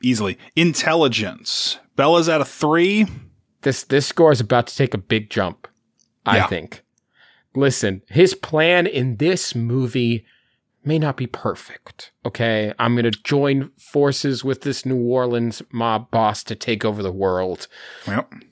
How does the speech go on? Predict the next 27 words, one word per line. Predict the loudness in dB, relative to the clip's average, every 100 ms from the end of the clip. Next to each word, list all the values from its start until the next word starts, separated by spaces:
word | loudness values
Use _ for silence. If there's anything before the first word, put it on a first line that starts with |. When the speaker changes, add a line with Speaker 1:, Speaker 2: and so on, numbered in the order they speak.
| _
Speaker 2:
I | -2
love | 0 2 4 4
that | 4 0
world | 2 2 2
domination | 2 2 2 2 2 2 2
is | 2 0
immediately | 0 0 0 0 0
<laughs> | 0
the |
next | -2 -4 -6
step. | -6 -2 -2 -2
It's | -4 -2
not | 0 0 2
like, | 0 0 -4 -20 _
"I'm | 0 0
gonna | 0 0
run | 0 2 2 2
Louisiana." | 2 2 2 2 4 2 2
It's | 0
like, | -2 -2 -4 -8
"No, | -2 0 0 -2 -2
I'm | 0 0
gonna | 0 0
rule | 0 -2
the | -4
fucking | -4 -4 -4 -2
world." | 0 0 -2